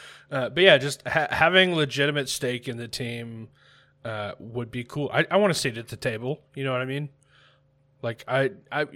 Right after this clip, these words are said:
I'm not gonna be able to make any legitimate decisions. That's fine. I understand that.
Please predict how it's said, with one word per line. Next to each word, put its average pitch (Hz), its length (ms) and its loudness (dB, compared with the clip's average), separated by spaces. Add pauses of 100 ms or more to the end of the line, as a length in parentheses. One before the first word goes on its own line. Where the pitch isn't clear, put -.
I'm 247 120 2
not 190 160 6
gonna 123 140 0
be 127 160 0
able 127 140 0
to 123 80 -4
make 123 260 -2
any 127 160 0
legitimate 110 540 -8
decisions. 156 560 -6
That's 127 240 -4
fine. 127 400 0
I 131 140 -2
understand 120 500 -6
that. 165 200 -4